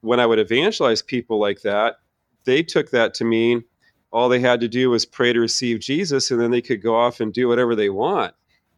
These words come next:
And, and they were good to go, and we're gonna go straight to heaven. And I'm like, "No, no, no, you know, there's the path of discipleship." And they're like, "Well, I thought you said it was by faith alone."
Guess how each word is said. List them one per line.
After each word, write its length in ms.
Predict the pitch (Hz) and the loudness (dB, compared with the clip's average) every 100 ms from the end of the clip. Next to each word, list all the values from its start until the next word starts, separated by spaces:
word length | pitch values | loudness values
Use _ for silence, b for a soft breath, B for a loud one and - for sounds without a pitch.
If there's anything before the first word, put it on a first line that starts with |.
| 110 | -4
And, 400 | 113 110 107 95 | 0 0 0 -2
and 160 | 110 110 | -4 -2
they 140 | 120 | 0
were 160 | 123 110 | 0 0
good 260 | - 127 - | -2 -2 -2
to 120 | 110 | -6
go, 480 | 107 117 131 131 127 | -2 0 2 2 0
and 260 | 110 110 104 | -2 -2 -2
we're 100 | 110 | -2
gonna 140 | 113 110 | -2 0
go 140 | 113 | 0
straight 300 | 110 120 117 | 0 -2 -4
to 80 | 110 | -4
heaven. 320 | 143 254 143 | -4 -2 0
And 120 | 110 | 0
I'm 80 | 110 | 0
like, 300 | 117 110 - _ _ _ _ | 0 0 -2 _ _ _ _
"No, 260 | 113 131 147 | 0 4 4
no, 260 | 143 139 139 | 6 4 4
no, 320 | 156 185 143 | 4 4 4
you 140 | 135 | 4
know, 120 | 131 135 104 _ _ _ _ _ | 2 0 -2 _ _ _ _ _
there's 200 | 135 123 | -2 0
the 80 | - | -2
path 320 | - 127 131 | 0 2 2
of 80 | 127 | 0
discipleship." 760 | 113 - 156 170 143 - 123 123 | -2 0 0 0 -2 0 0 0
And 120 | 117 | 0
they're 120 | 127 | 2
like, 220 | 123 117 - | 2 2 2
"Well, 120 | 113 | 0
I 80 | 120 | 0
thought 240 | 123 120 | 0 -2
you 80 | 120 | -2
said 180 | - 123 | -2 0
it 40 | |
was 160 | 120 117 | 0 -2
by 180 | 120 120 | 0 -2
faith 320 | - 127 127 | -2 -6 -4
alone." 360 | 135 202 151 | -2 2 0